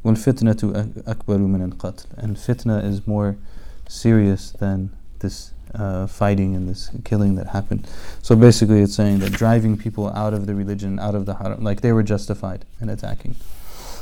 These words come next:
So that's, uh, that happens there, as well as the demolition of Uzza.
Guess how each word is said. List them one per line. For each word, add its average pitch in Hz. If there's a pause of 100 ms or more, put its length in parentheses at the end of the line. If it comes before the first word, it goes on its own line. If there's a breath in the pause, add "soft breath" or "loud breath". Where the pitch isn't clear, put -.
(1040 loud breath)
So 117
that's, 110
uh, 95 (180)
that 117
happens 117
there, 117
as 113
well 123
as 131
the 113
demolition 113
of 107
Uzza. 104